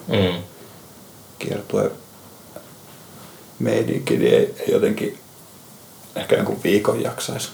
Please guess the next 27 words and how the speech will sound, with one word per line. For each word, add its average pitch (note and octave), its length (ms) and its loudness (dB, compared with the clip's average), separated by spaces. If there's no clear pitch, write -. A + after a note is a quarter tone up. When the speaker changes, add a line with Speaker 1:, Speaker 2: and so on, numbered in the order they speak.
Speaker 1:
Se G#2+ 80 12
on, B2+ 160 12
se C#3 100 12
on C#3 100 12
aika C3+ 200 12
tota, F2+ 400 10
niinku, F#2 340 4
niinku E2+ 340 0
yleistäkin, - 760 8
tota, - 400 -2
niinku, - 320 2
on G2+ 120 0
nyt F#2+ 100 0
mahakurissa, F#2+ 500 0
mut G#2+ 100 -2
tulee - 200 2
tarttu G2 320 6
varmaan A2 200 4
tuonne A2 140 4
mikkiin. - 320 -4
Speaker 2:
Mm. B2 100 4
Speaker 1:
<laughs> - 180 -12
Mut G2 200 0
tota, E2+ 500 8
niinku F2 240 2
silleen F2 440 6
ihmiset, G2+ 600 4